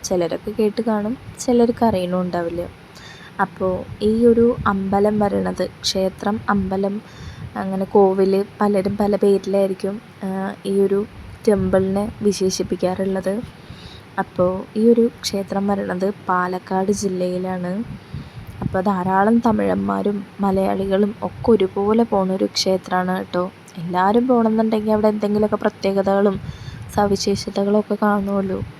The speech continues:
അപ്പോൾ പാലക്കാട് ജില്ലയിൽ അത്തിപ്പറ്റ എന്ന് പറയുന്ന ഒരു സ്ഥലമുണ്ട്. അവിടെ മാങ്ങോട്ടുകാവ്, മാങ്ങോട്ടുകാവ് ശ്രീ ഭഗവതി ക്ഷേത്രം. പലരും കേട്ട് കാണും, പലർക്കും അറിയില്ല. പലരും അന്ധവിശ്വാസങ്ങളുടെയൊക്കെ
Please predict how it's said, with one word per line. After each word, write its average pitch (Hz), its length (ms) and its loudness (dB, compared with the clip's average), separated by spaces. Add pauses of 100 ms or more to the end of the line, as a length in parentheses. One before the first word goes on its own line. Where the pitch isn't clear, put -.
(320)
അപ്പോൾ 208 240 -2
പാലക്കാട് 214 680 2 (120)
ജില്ലയിൽ 190 460 0 (300)
അത്തിപ്പറ്റ - 480 -4 (100)
എന്ന് 214 140 0
പറയുന്ന 185 300 0
ഒരു 185 120 -4
സ്ഥലമുണ്ട്. 190 460 -4 (200)
അവിടെ 190 220 -2 (380)
മാങ്ങോട്ടുകാവ്, 196 880 0 (720)
മാങ്ങോട്ടുകാവ് 202 1000 0 (240)
ശ്രീ 196 180 -2 (140)
ഭഗവതി 180 460 0 (180)
ക്ഷേത്രം. - 460 -4 (440)
പലരും 190 420 2
കേട്ട് 208 300 2
കാണും, 208 220 0 (160)
പലർക്കും 196 480 -2
അറിയില്ല. 190 280 -2 (200)
പലരും 208 420 2 (760)
അന്ധവിശ്വാസങ്ങളുടെയൊക്കെ 202 1300 0